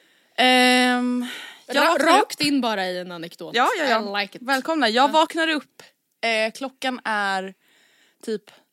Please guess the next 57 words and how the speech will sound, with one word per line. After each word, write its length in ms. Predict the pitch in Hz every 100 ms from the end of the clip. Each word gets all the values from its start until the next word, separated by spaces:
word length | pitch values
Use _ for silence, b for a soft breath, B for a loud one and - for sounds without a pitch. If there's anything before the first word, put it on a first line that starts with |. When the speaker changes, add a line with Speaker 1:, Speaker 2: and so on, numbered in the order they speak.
| _
Speaker 1:
noll 240 | 233 262 240
sex 340 | 269 262 -
tjugo. 340 | - 302 269 440 - _ _
Speaker 2:
Mhm. 340 | - 190 233 339 - _ -
Speaker 1:
Det 80 |
är 80 | 240
vinter. 480 | 220 226 208 147 196 - _
Det 80 | 214
är 40 |
Speaker 2:
Mm. 120 | 220 247
Speaker 1:
mörkt. 140 | 185
Jag 100 | 202
kommer 120 | 214
inte 80 | 202
ihåg 140 | 202 180
om 100 | 196
det 80 |
var 100 | 175
här 120 | 180 175
var 80 |
f-, 160 | 170 -
alltså, 240 | - 190 185
i 220 | - 202
år 240 | 240 208
eller 120 | 185 185
förra, 260 | 185 170
början, 340 | 165 175 165 160
slutet 260 | - 180 165
av 60 |
förra 140 | 160 -
året. 260 | - - B B B B B B B B B B B B -
Jag 160 | 262
är 40 | 262
helt 300 | 311 277 -
nyvaken. 640 | 247 190 175 - 180 196
Det 100 | 220
första 300 | 220 269 -
jag 100 | 240
gör, 220 | 220 190
det 80 | 190
är 60 | 196
att 60 |
gå 80 | 190
in 120 | 202
på 80 | 190
Instagram. 600 | 233 285 302 277 269 269
Inget 220 | 233 208
kul 180 | - 196
har 60 | 190
hänt 220 | 180 175
där. 340 | 254 254 247
Sen 200 | - 240
går 80 | 226
jag 80 | 208
in 80 | 185
på 60 |
Twitter. 520 | 190 247 254 - 175